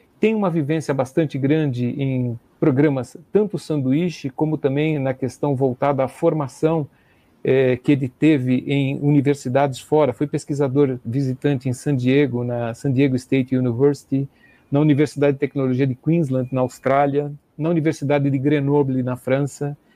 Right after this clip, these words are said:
Tem vários projetos na área de hidrogênio e novas energias. Trabalha com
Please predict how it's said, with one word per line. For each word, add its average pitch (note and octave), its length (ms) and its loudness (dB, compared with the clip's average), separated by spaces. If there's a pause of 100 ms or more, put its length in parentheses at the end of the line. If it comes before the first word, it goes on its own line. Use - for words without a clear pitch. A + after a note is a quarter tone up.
(180)
Tem A3 200 0
vários F#3 560 0
projetos D3 640 -2
na C3+ 80 -4
área C3+ 160 0
de B2 80 -6
hidrogênio B2+ 580 -2
e B2+ 60 -4
novas C3+ 340 -2
energias. B2 640 -2
Trabalha E3 500 0
com D3 260 -4